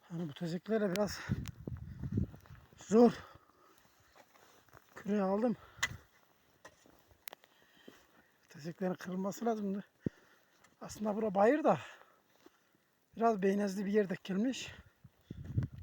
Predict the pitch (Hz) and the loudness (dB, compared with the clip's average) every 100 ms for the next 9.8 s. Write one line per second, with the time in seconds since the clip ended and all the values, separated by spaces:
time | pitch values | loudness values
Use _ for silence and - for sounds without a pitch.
0 | - - - - - - 208 185 - 196 | -18 -18 -16 -16 -18 -8 -6 -6 -6 -8
1 | 175 214 185 175 165 214 170 151 175 170 | -6 -2 2 2 2 -2 -2 -4 -2 -2
2 | 170 151 196 - - _ _ _ _ - | -2 -2 -6 -6 -16 _ _ _ _ -20
3 | - - - - - 202 180 147 190 170 | -20 -20 -20 -20 -12 -6 -4 -4 -8 -6
4 | 185 160 - 160 - 151 180 - - _ | -6 -8 -8 -10 -10 -10 -12 -12 -20 _
5 | _ _ - - _ _ _ _ _ - | _ _ -20 -20 _ _ _ _ _ -20
6 | - - - - - - - 165 156 - | -20 -20 -20 -20 -20 -12 -10 -8 -6 -2
7 | 180 175 160 147 185 - - - - - | -2 -2 -6 -8 -8 -8 -10 -10 -14 -16
8 | - _ _ - - - - - - - | -20 _ _ -20 -16 -10 -8 -10 -14 -18
9 | - - - - 180 180 185 202 | -20 -20 -16 -14 -8 -4 2 2